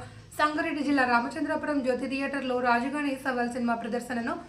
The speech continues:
పటాన్చెరు నియోజకవర్గ కాంగ్రెస్ పార్టీ ఇన్ఛార్జ్ కాటా శ్రీనివాస్ గౌడ్ సినిమా హీరో రవీందర్తో కలిసి వీక్షించారు. ఈ సందర్భంగా కాటా శ్రీనివాస్ గౌడ్ మాట్లాడుతూ,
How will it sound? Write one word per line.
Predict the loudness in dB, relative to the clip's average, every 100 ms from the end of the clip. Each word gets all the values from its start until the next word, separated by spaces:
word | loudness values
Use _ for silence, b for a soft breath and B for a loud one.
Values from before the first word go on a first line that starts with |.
| B B
పటాన్చెరు | 8 8 4 2 2
నియోజకవర్గ | 4 2 0 -4 -2 0
కాంగ్రెస్ | 0 0 -2 -2
పార్టీ | -4 -2
ఇన్ఛార్జ్ | -2 -2 0 -2 -2
కాటా | -2 0 -2
శ్రీనివాస్ | -2 -2 -2 -2 0
గౌడ్ | 0 0 B B -4
సినిమా | -2 0 0
హీరో | 0 2
రవీందర్తో | 2 2 0 -2 -2
కలిసి | -2 -2 -2
వీక్షించారు. | -4 -4 -4 -2 0 0 -2 B B -6
ఈ | -2
సందర్భంగా | 0 2 2 0 -2
కాటా | 2 2 2
శ్రీనివాస్ | -2 0 2 2 0
గౌడ్ | -2 0
మాట్లాడుతూ, | 0 0 -4 -2 -6 -6